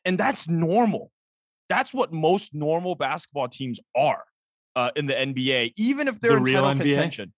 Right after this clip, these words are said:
Speaker 1: <laughs> Wow, I set myself up for that. But that, it really is, right? Like, Steve, Steve came out in the press conference. He acted like nothing is bothering him today. I don't know whether he's, that's true or not. But I just, sometimes you just go through these slumps, um, as a team, and I,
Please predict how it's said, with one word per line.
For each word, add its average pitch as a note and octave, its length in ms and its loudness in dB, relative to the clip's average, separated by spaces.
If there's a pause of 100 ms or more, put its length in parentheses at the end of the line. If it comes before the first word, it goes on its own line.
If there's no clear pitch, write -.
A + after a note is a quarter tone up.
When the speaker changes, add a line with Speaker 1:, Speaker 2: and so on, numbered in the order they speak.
(140)
Speaker 1:
<laughs> D3+ 200 -8
Wow, G#2 240 -18 (180)
I G#2+ 100 -12 (300)
set A2 220 -10
myself G#2+ 340 -4
up C#3+ 160 -2
for - 80 -14
that. A2 220 -8 (280)
But G#3+ 140 0
that, C4 220 2
it C4+ 160 -6
really D4+ 260 -6
is, C4+ 320 -6
right? G#3 220 -2
Like, G#3 200 -4 (440)
Steve, G#3 400 -4
Steve G#3 280 -4
came F#3+ 180 0
out E3+ 160 2
in D3+ 60 -2
the C#3 40 -10
press D3+ 160 -4
conference. C#3+ 300 -6
He A#2+ 120 -4
acted B2+ 340 -4
like A2+ 140 -6
nothing A#2 340 -10
is G#2+ 100 -14
bothering G2+ 400 -8
him G2+ 140 -12
today. G#2 200 -10
I G2 40 -8
don't G2 100 -12
know F#2+ 60 -12
whether F#2+ 260 -10
he's, F#2+ 220 -14 (120)
that's G#2 160 -12
true - 220 -10
or G#2+ 80 -6
not. G#2 300 -2
But E3 80 2
I G#3+ 120 0
just, A#3 220 -6 (220)
sometimes D4+ 520 -2
you B3 120 -2
just A#3+ 200 -6
go F#3 200 2
through G#3 220 -2
these E3+ 200 -4
slumps, - 600 -4 (400)
um, C#3+ 240 2
as E3 200 2
a D#3+ 80 -4
team, D3 500 -2
and C#3+ 160 -2
I, D3 40 -6